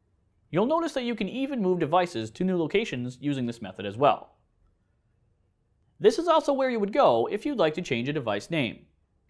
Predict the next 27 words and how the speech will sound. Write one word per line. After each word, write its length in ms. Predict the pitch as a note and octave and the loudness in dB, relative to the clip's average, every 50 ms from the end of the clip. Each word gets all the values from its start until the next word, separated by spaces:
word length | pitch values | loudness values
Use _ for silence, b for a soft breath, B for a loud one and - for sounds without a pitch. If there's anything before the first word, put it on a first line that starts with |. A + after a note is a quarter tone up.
| _ | _
Simply 320 | - - C3 C3+ - F#3 F3 | -8 -6 -4 -2 -2 -2 2
tap 280 | - G3 G3 G3 G3 | 4 4 4 4 4
the 60 | - E3 | 0 -2
text 400 | - - D4 C#4 A#3+ - - - | 0 2 2 2 2 0 -4 -6
of 100 | F3+ F3 | -6 -4
the 60 | F3+ | -4
current 300 | F3 - D3+ C#3+ C3+ C#3 | -4 -2 -2 -2 -2 -4
device 440 | A#2+ A#2 F#3+ A3+ G3+ F#3 F#3 - - | -2 2 2 4 4 2 0 -4 -6
you'd 120 | F3 D3 | -4 -2
like 180 | A#2+ G#2 G#2 - | -2 -2 -2 -4
to 60 | - | -2
update, 460 | - F#3+ G#3+ A3 - A3+ A#3 A#3 A#3 - _ _ _ _ _ _ _ _ _ _ - | 0 0 2 2 4 2 2 2 -2 -8 _ _ _ _ _ _ _ _ _ _ -8
and 100 | A2+ A2+ | -6 -6
a 60 | A2+ | -4
keypad 440 | - A#3 B3+ - G3+ D#3 C#3+ C#3 B2 | -4 -4 -2 2 4 6 6 6 4
will 140 | B2+ C#3 | 2 0
once 240 | D#3 A3+ C#4+ C#4+ - | 2 2 0 0 -2
again 240 | C4+ G#3 G3 G#3 G#3+ | -4 -4 -4 -4 -4
come 180 | G#3 A#3 F#3+ A#2+ | -4 -4 -2 -2
up, 280 | F#2 - - - - - | -4 -4 -6 -12 -6 -2
allowing 320 | C#3+ D#3 F3+ G#3 G#3+ G#3 | 2 4 4 4 4 2
you 140 | G3+ G3+ G3 | 0 -2 -2
to 100 | - A3 | -4 -2
make 320 | A3+ C#4 B3 F#3 D#3+ - | -2 -2 -2 -2 -2 -4
this 160 | E3 E3+ E3 | -6 -6 -6
naming 280 | - A2+ G#2+ G#2+ G#2+ A#2 | -6 -6 -4 -4 -2 -2
adjustment. 440 | B2+ C#3+ C3+ A2+ - - - - | 0 0 0 0 -2 -6 -18 -20